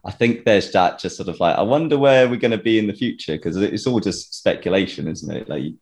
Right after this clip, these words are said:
you don't know what's gonna happen next. Like, as, you know, if you look at sort of all of these sci-fi films from the seventies and stuff, like, they, a lot of the stuff they,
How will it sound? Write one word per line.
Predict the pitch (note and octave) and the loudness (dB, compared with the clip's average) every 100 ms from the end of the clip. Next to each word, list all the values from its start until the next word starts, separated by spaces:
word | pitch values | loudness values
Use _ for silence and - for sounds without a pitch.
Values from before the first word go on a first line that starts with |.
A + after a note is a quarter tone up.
| - | -12
you | |
don't | - D#2 | -6 -4
know | D#2 | -2
what's | D#2+ - | -4 -6
gonna | - B1+ | -10 -10
happen | C#2 - C#2+ | -10 -12 -10
next. | C#2+ - - | -10 -12 -10
Like, | C#2 - _ - _ _ | -10 -10 _ -20 _ _
as, | - - | -18 -8
you | F#2 | -2
know, | D#2 | -2
if | - | 2
you | A#2+ | 2
look | A2+ | 2
at | - | 0
sort | - G2 | -2 -2
of | F2 | -2
all | F#2+ F2+ | -2 -2
of | E2 | 0
these | F2+ F2 E2+ | 0 0 -2
sci-fi | G2 F2+ F2 E2+ D#2 | 0 2 2 -2 -2
films | E2 D#2 D#2+ | -2 -4 -6
from | E2 | -8
the | D#2 | -6
seventies | F2+ F2 E2+ D2+ C#2 | -4 -2 -4 -8 -12
and | C#2 | -10
stuff, | - D2 - | -6 -6 -6
like, | D2 C#2 | -6 -4
they, | F2 D#2+ - - | -2 -2 -4 -4
a | G2+ | 0
lot | A2 - | 2 0
of | |
the | E2+ | -4
stuff | - D#2+ - | -4 -4 -2
they, | E2 D#2+ | -4 -4